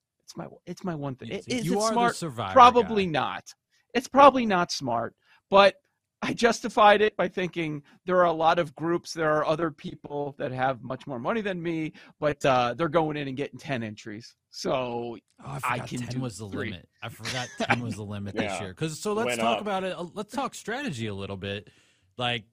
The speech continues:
Speaker 1: Yeah.
Speaker 3: Sure.
Speaker 2: what do you do? Like, you're, you divide and conquer? 'Cause obviously we had the guy last year who had, like, six entries left in December, put 'em all
Speaker 1: Oh.
Speaker 2: on, forget who it was, and they
Speaker 1: Yeah.
Speaker 2: lost, which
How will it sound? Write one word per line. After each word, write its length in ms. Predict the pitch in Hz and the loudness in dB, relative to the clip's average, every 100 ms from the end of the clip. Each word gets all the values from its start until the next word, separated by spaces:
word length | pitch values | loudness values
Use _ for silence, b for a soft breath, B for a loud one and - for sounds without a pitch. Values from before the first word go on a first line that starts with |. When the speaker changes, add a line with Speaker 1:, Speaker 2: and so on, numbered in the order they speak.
| - | -14
Speaker 1:
Yeah. 200 | 190 95 | -10 -6
Speaker 3:
Sure. 220 | 262 - | -6 -8
Speaker 2:
what 220 | 101 135 | -6 -4
do 80 | 180 | -4
you 120 | 190 | -4
do? 180 | 165 214 | -2 -2
Like, 280 | 165 165 127 | -2 -6 -4
you're, 380 | 160 160 151 - 147 | -6 -4 -6 -10 -12
you 80 | |
divide 400 | 143 127 156 165 | -8 -6 -4 -4
and 100 | 147 | -4
conquer? 260 | 143 185 233 | -6 -6 -6
'Cause 160 | 180 143 | -8 -4
obviously 320 | 156 147 170 | -4 -6 -6
we 60 | 156 | -6
had 100 | 143 | -6
the 80 | 127 | -6
guy 260 | 143 143 | -4 -4
last 460 | 131 127 165 165 - | -4 -6 -6 -10 -8
year 80 | 123 | -6
who 60 | |
had, 120 | 117 | -6
like, 160 | 113 110 | -8 -10
six 300 | - 165 - | -12 -12 -8
entries 500 | 156 147 147 131 107 | -10 -10 -10 -10 -8
left 380 | 117 131 - 135 | -8 -8 -8 -10
in 100 | 113 | -8
December, 840 | 107 - - 165 156 110 104 101 98 | -8 -10 -10 -8 -6 -6 -6 -8 -12
put 160 | - 151 | -12 -8
'em 140 | 120 - | -8 -6
all 320 | 160 165 151 | -2 0 0
Speaker 1:
Oh. 40 | 147 | 0
Speaker 2:
on, 600 | 123 113 104 101 98 92 _ _ _ _ | -4 -4 -6 -8 -10 -12 _ _ _ _
forget 500 | 117 113 98 156 151 | -12 -12 -8 -8 -8
who 180 | 127 113 | -8 -8
it 60 | 101 | -6
was, 640 | 135 143 104 98 92 - _ _ _ _ | -4 -4 -6 -8 -12 -18 _ _ _ _
and 120 | 120 | -8
they 120 | 113 107 | -8 -8
Speaker 1:
Yeah. 60 | |
Speaker 2:
lost, 600 | 98 107 165 95 - - | -10 -6 -6 -6 -12 -16
which 440 | 113 123 120 - | -10 -8 -8 -12